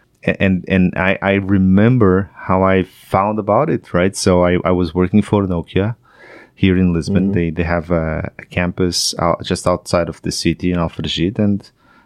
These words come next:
Speaker 1: I was working on the I P T V solution as a systems engineer. I'm, I'm a
Speaker 2: Mm-hmm.
Speaker 1: telecom, uh, engineer by training.
Speaker 2: Mm-hmm.
Speaker 1: And I, I found out they had a product management team,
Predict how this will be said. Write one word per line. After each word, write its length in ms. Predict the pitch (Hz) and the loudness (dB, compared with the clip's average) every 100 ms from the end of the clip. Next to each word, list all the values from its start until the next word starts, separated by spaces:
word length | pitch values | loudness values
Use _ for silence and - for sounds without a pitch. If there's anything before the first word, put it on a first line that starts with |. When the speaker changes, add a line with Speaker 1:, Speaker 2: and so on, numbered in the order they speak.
| _ | _
Speaker 1:
I 80 | 90 | 0
was 220 | 92 82 | 0 0
working 320 | 87 92 107 | 0 0 0
on 160 | 92 87 | 0 0
the 60 | - | -2
I 160 | 92 | -2
P 160 | 98 101 | -2 -4
T 140 | - | -4
V 120 | 85 87 | -2 -2
solution 480 | - 82 80 - 95 | 0 -2 -2 -2 0
as 220 | 90 82 | 0 -2
a 60 | |
systems 440 | 85 90 - 92 87 | -2 -2 0 0 2
engineer. 540 | 87 85 87 82 95 | 0 2 0 0 0
I'm, 200 | 101 87 82 | 0 -2 -2
I'm 120 | - 87 | -2 -2
a 60 | |
Speaker 2:
Mm-hmm. 320 | 82 87 85 98 | 0 0 0 2
Speaker 1:
telecom, 260 | 87 82 80 - | 0 0 -6 -8
uh, 280 | 85 82 82 - | -6 -4 -6 -2
engineer 540 | 92 85 85 82 87 | -2 0 0 0 -2
by 180 | 92 90 | -2 -2
training. 480 | 85 - 85 92 127 - _ _ - - | -2 -2 0 0 -2 -8 _ _ -20 -12
Speaker 2:
Mm-hmm. 320 | 107 101 104 | -10 -6 -2
Speaker 1:
And 760 | 104 101 104 104 104 101 - - _ | 0 2 2 2 0 0 -6 -8 _
I, 580 | 92 98 98 98 98 98 - | -2 0 0 -2 -2 -2 -2
I 100 | 95 | -2
found 280 | 95 107 107 | 0 -2 0
out 160 | 107 | -2
they 80 | - | -2
had 180 | 95 95 | -2 -2
a 40 | |
product 380 | 95 - 101 101 | -2 0 2 2
management 440 | 104 98 95 101 95 | 0 0 2 2 2
team, 340 | 120 143 80 | 2 0 -2